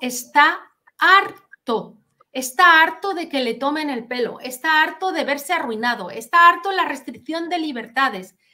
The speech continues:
Estamos hartos de que no haya seguridad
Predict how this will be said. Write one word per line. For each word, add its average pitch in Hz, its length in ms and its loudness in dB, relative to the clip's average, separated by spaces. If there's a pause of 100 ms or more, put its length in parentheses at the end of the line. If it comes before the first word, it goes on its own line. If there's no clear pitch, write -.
(380)
Estamos 427 720 4
hartos 403 440 2
de 349 120 -8
que 330 120 -4
no 339 220 0
haya 339 260 -2
seguridad 277 560 -2